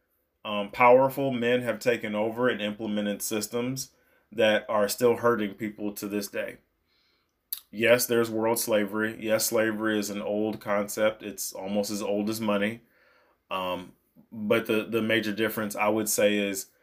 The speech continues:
we don't have slavery of a caste system. We don't have slavery where, you know, in that same society,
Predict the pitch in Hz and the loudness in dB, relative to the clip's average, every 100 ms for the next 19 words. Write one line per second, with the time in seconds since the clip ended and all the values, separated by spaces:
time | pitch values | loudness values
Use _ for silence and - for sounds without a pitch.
0 | _ _ 120 143 151 131 131 120 123 120 | _ _ 2 4 4 4 2 2 2 2
1 | 117 107 107 95 90 - 110 104 - 107 | 2 0 -2 -2 -4 -6 -4 -2 -6 -8
2 | - - - - _ _ _ _ - 120 | -10 -14 -16 -18 _ _ _ _ -4 2
3 | 131 117 113 101 117 113 113 104 104 104 | 2 4 2 2 2 2 2 0 -2 -2
4 | 101 - 110 104 98 95 92 101 98 - | -4 -6 -2 0 0 -2 -6 -6 -6 -4
5 | 113 110 107 - 113 104 101 - 104 104 | -4 -2 -2 -2 -2 -2 -4 0 4 4
6 | 101 98 95 95 | 2 0 -4 -6